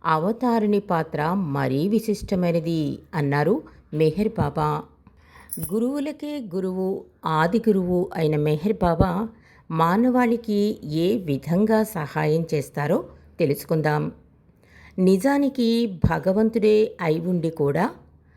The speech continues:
"నేను మానవుడను, బలహీనుడను" అని అనుకుంటూ జీవితం గడుపుతున్న మానవుడికి తన సస్వరూపమును ఎరుకపరిచి భగవత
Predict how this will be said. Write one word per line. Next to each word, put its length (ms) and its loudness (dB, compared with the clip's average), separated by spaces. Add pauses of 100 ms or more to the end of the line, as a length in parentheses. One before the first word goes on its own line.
(300)
"నేను 340 6
మానవుడను, 880 2 (400)
బలహీనుడను" 1200 2 (200)
అని 240 0 (100)
అనుకుంటూ 760 2 (460)
జీవితం 640 0
గడుపుతున్న 640 2
మానవుడికి 1040 0 (600)
తన 140 2
సస్వరూపమును 1120 2 (100)
ఎరుకపరిచి 1000 -2 (580)
భగవత 500 2